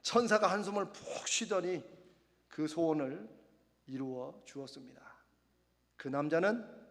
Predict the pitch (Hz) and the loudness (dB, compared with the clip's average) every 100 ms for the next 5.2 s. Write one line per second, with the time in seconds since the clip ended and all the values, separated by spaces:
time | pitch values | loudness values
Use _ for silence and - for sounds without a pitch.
0 | - - 208 185 208 185 196 220 - - | -16 -8 -6 -6 -4 -2 -2 -4 -14 -20
1 | - 165 214 160 160 143 151 214 - - | -8 -4 -4 0 0 0 -4 -6 -12 -14
2 | - 147 139 117 - - - _ _ - | -8 -6 -6 -12 -14 -16 -20 _ _ -20
3 | - - - - - - - - - - | -20 -20 -20 -20 -20 -20 -20 -20 -20 -20
4 | - 139 135 - 220 226 226 226 254 - | -10 -10 -6 6 10 12 12 12 12 12
5 | - | -2